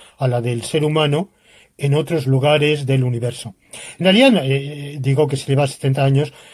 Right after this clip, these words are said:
concretamente hay una célebre discusión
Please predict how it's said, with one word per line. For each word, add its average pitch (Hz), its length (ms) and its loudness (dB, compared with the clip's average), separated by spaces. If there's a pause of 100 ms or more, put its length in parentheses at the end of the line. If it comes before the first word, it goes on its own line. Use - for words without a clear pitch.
concretamente 135 840 0 (1400)
hay 160 280 4
una 143 240 0
célebre 139 960 2 (260)
discusión 143 800 -2